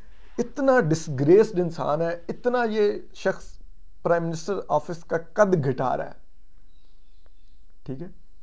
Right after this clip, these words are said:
इसको puppet को लाके बिठा दिया। वही बीबीसी उर्दू के इस्कलान इमाम साहब को interview देने चला गया, इतना बेशर्म है। उधर कहता है कि सिर्फ पचास लोग बलूचिस्तान में missing हैं, सिर्फ पचास।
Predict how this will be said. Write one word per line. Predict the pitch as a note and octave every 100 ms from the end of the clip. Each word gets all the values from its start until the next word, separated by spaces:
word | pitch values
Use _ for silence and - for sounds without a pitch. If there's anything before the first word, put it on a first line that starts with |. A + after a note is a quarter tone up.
| -
इसको | - -
puppet | B2+ B2+ C3+
को | -
लाके | B2+ A#2+
बिठा | - - A#2
दिया। | - G3 G3+ - - - - - - - - - - -
वही | E3+ D#3+
बीबीसी | D#3 E3 E3 F3+
उर्दू | D#3 F3
के | F#3 F#3
इस्कलान | - - D3+ D#3+
इमाम | D#3 D#3+
साहब | E3+ F3
को | G3
interview | F3 G3 F#3
देने | F#3+
चला | F3+ F3+
गया, | F3 E3+ - - - - - - - - - - - - - - - - - - -
इतना | - D#3+ F3
बेशर्म | F3+ F#3+ F#3+ E3+ F3 F#3+
है। |
उधर | F#3 F#3
कहता | F#3 G3+
है |
कि | G3+
सिर्फ | G3 -
पचास | E3 F#3 F3+ F3+
लोग | F#3+ F3+ - - - - - - - - - -
बलूचिस्तान | C#3+ D3+ - D#3
में | D#3+
missing | D#3+ C#3 D3
हैं, | C#3+ D#3 - - -
सिर्फ | G3+ G3+
पचास। | E3 D3+ D#3+ -